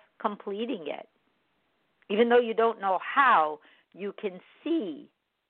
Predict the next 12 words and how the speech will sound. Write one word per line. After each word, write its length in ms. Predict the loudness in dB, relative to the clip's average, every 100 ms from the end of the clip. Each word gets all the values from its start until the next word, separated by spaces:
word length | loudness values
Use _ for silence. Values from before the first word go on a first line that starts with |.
| _ _ _ _ _ _ 4
that 240 | 4 4
it 160 | -4 -2
will 240 | 0 0
get 320 | 2 -2 -4 2
done, 360 | 4 4 0 -12 -12
and 160 | -10
you 100 | -12 -4
start 280 | 2 2 0
to 80 | -10
plan 340 | -4 -2 -2
for 140 | -6
even 340 | -8 -6 -6